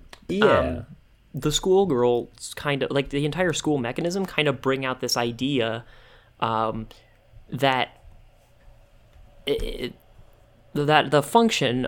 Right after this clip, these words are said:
Speaker 2: of the mundane plot, like, the mundane characters, the ones who don't turn into animals for bullshit Zodiac reasons,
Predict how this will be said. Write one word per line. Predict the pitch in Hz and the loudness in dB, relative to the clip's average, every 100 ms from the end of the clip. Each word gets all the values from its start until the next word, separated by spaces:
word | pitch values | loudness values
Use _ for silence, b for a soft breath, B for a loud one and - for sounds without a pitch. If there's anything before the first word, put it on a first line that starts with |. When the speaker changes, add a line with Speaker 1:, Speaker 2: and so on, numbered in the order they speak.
| - | 0
Speaker 2:
of | 131 123 | 0 0
the | 131 127 127 | 0 2 0
mundane | - 143 143 131 127 131 131 123 | 0 2 4 4 4 4 4 2
plot, | 117 120 104 - - - | 0 0 0 -2 -10 -8
like, | 123 117 | -4 -2
the | 123 | 2
mundane | 139 135 139 131 | 2 6 6 4
characters, | 123 110 104 110 113 | 0 -4 -4 -4 0
the | |
ones | 135 135 | 4 4
who | 139 | 4
don't | 127 123 | 4 4
turn | 117 120 | 2 0
into | 113 110 | 2 2
animals | 117 113 110 110 | 2 0 -2 -4
for | 120 | -6
bullshit | 110 117 113 117 107 | 0 0 2 -2 0
Zodiac | 113 113 104 107 - | 0 2 0 -2 -6
reasons, | 107 - - - | -8 -8 -10 -12